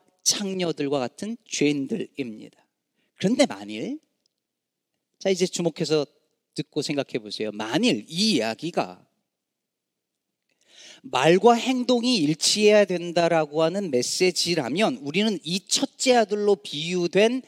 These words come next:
대제사장과 장로들이 말과 행동이 일치하지 않는 사람들이었다라고 생각해야 됩니다. 예를 들어서 이 대제사장들과 장로들은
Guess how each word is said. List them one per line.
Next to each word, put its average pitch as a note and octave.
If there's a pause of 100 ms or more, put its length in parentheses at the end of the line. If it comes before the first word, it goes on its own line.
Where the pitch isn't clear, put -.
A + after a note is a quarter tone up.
(600)
대제사장과 F#3
장로들이 D3 (480)
말과 F3
행동이 A3+
일치하지 F3
않는 D3
사람들이었다라고 D3 (220)
생각해야 F#3+
됩니다. G2+ (1000)
예를 D3
들어서 C#3 (480)
이 A3
대제사장들과 F3+
장로들은 D#3+